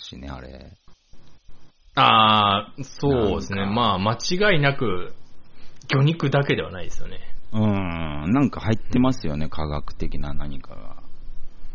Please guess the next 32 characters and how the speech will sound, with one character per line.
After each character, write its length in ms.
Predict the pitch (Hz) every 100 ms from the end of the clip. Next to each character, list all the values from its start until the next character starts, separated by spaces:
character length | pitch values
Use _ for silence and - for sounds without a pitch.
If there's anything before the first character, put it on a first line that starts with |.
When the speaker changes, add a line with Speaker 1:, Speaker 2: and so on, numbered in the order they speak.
| - - - - - -
Speaker 2:
う 40 | 92
ー 20 |
ん。 1000 | 95 95 92 90 87 85 87 87 87 - - - -
ま 680 | 98 98 95 87 82 80 -
あ、 20 | 147
ま 220 | 254 185
あ、 40 |
別 180 | 92 92
に 40 | 123
そ 60 |
の 60 | 117
辺 180 | 135 139
は、 280 | 147 - - - - - - - - - - _ _ -
四 180 | 104 131
本 140 | 143 92
で 80 | 87
百 280 | 107 -
円 60 | 104
だ 100 | 113
し 120 | -
な 120 | 85
っ 40 | 85 _
て 80 | 90
い 40 |
う、 40 | 90
ど 100 | 107
っ 80 | -
か 120 | 82
割 200 | 90 95
り 60 |
切 60 |
っ 20 | -